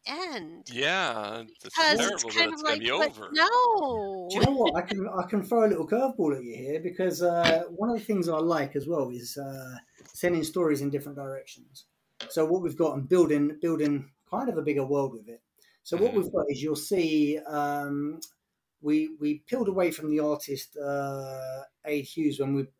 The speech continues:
Speaker 3: produced that annual, and Ian, who's on the call now, did a lovely job painting a real old-fashioned version, some back in the day when Ugarit was, uh,
Speaker 1: Mm.
Speaker 3: around.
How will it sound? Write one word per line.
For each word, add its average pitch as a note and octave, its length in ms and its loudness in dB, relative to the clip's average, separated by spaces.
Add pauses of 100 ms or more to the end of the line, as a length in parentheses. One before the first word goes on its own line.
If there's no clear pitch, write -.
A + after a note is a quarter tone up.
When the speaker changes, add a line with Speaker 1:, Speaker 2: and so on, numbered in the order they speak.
Speaker 3:
produced C#3 360 -4
that C3+ 160 -4
annual, D3 480 -4 (120)
and C#3+ 260 -6
Ian, D#3+ 260 2
who's C#3+ 160 -2
on C#3+ 120 2
the C#3 60 -2
call C#3+ 240 -2
now, C#3 300 0
did C#3+ 180 -4
a C#3 80 -2
lovely D3 420 2
job C3 360 0
painting C#3 600 -2 (580)
a C#3 100 -10
real D3+ 640 4
old-fashioned D3 760 -4
version, D3+ 460 0
some B2+ 400 -12
back C#3 240 -8
in C#3+ 100 -2
the C#3 80 -4
day C#3+ 220 0
when C3+ 240 -6
Ugarit C#3+ 440 -2
was, - 200 -8
uh, - 60 -6
Speaker 1:
Mm. D#3 260 -14 (540)
Speaker 3:
around. C#3 580 -6